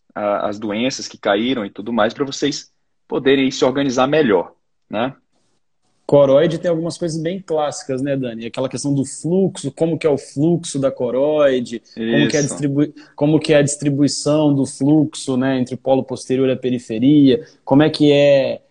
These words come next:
Speaker 2: a, a, né, aquelas camadas, né, Halley, Sattler, córeo capilar, qual que é fenestrado, qual que não é,
Speaker 1: Exato.
Speaker 2: qual que é per-, qual que é permeável à fluoresceína e qual que não é. Então, isso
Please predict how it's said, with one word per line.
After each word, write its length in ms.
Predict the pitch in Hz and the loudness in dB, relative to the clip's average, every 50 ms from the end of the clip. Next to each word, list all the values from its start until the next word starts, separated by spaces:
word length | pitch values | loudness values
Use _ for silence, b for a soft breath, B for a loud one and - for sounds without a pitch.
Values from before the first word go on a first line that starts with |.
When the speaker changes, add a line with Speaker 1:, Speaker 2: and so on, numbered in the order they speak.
| _ _ _ _ | _ _ _ _
Speaker 2:
a, 640 | - 131 127 123 120 120 117 117 120 - 127 127 127 120 | -4 -2 -2 0 0 0 -2 -2 -4 -2 -2 0 0 0
a, 40 | |
né, 140 | 127 143 160 | 0 -2 -2
aquelas 320 | 156 - - 147 143 - - | -2 -2 0 -2 -2 -2 -4
camadas, 580 | - 127 123 143 165 175 165 156 139 135 127 | -4 -4 -4 -2 -2 -2 -2 -2 -4 -4 -6
né, 120 | 127 131 123 | -6 -8 -8
Halley, 480 | 123 143 160 160 151 139 131 127 123 | -6 -4 -4 -2 -2 -4 -6 -8 -12
Sattler, 580 | - - - 151 151 147 139 131 - 131 120 - | -12 -10 -6 -4 -4 -2 -4 -4 -8 -10 -12 -10
córeo 220 | - 131 131 131 | -8 -8 -8 -8
capilar, 540 | - 135 120 - 131 131 147 160 156 135 - | -8 -10 -10 -8 -4 -2 0 0 0 0 -2
qual 240 | - - 160 170 165 | 0 0 2 2 0
que 100 | - 165 | -2 -4
é 40 | - | -8
fenestrado, 840 | - 156 143 135 127 131 - - 160 165 165 160 151 143 135 131 127 | -6 -6 -6 -6 -6 -8 -8 -6 -2 0 0 0 0 -2 -4 -8 -8
qual 240 | - - 156 151 143 | -6 -6 -6 -6 -6
que 100 | - 139 | -6 -8
não 240 | 139 131 127 135 | -8 -8 -8 -8
é, 300 | 147 160 165 156 143 123 | -8 -8 -6 -8 -8 -8
Speaker 1:
Exato. 400 | 113 107 107 113 110 104 98 101 | -10 -10 -4 0 2 2 4 4
Speaker 2:
qual 100 | - 175 | 4 4
que 160 | 160 - - 165 | 2 0 -2 -4
é 60 | - | -4
per-, 340 | - 170 165 160 170 - - | -2 -2 -2 -2 -4 -6 -6
qual 240 | - 165 170 180 | 0 2 2 2
que 100 | 175 - | 2 0
é 60 | 170 - | -4 -4
permeável 800 | - 175 160 151 151 151 147 147 151 160 156 143 135 147 143 | -4 -4 -4 -4 -4 -4 -2 -2 0 0 0 -2 -2 -2 -4
à 80 | 143 135 | -4 -4
fluoresceína 880 | 143 - 139 143 143 143 135 - - 135 131 143 156 165 160 147 139 | -6 -6 -6 -6 -4 -4 -6 -6 -6 -4 -4 -4 -4 -2 -4 -4 -4
e 40 | 139 | -6
qual 220 | 131 - 139 139 139 | -6 -6 -6 -8 -8
que 100 | - 127 | -8 -12
não 200 | 123 123 131 139 | -14 -12 -10 -8
é. 180 | 147 160 156 | -6 -4 -4
Então, 300 | 147 135 - 143 147 151 | -6 -6 -8 -10 -10 -10
isso 420 | 151 147 - 180 185 180 170 165 | -10 -8 -6 -4 -4 -4 -6 -8